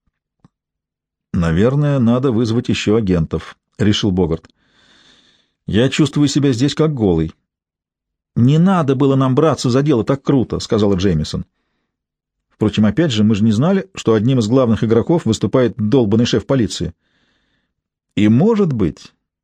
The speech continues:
мы обратим это себе на пользу», отозвался Деккер. «Как?» заинтересовался Богарт. «Давайте науськаем пса спугнуть дичь». «И как же вы предлагаете взяться за это?» спросил спецагент.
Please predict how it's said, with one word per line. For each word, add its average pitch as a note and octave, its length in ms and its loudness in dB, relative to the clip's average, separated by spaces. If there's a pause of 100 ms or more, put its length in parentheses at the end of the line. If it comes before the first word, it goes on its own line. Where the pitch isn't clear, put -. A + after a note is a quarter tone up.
(120)
мы B2+ 180 2
обратим D3+ 420 2
это C#3 140 0
себе B2+ 240 0
на F#3+ 100 2
пользу», G2 400 -2 (120)
отозвался F#2+ 480 0
Деккер. F2 340 -2 (540)
«Как?» D#3+ 360 -2 (760)
заинтересовался C#3 680 0
Богарт. B2+ 320 -2 (1400)
«Давайте G#3 560 0
науськаем G3 580 2
пса A#3+ 300 -2
спугнуть D#3+ 400 0
дичь». G2 340 -4 (1300)
«И A#2 100 0
как B2 220 2
же G#2 100 0
вы G#2 100 2
предлагаете G#2+ 520 0
взяться F2+ 340 -2
за G2 120 0
это?» G#2 220 -2
спросил A2 340 -2
спецагент. G#2+ 600 -2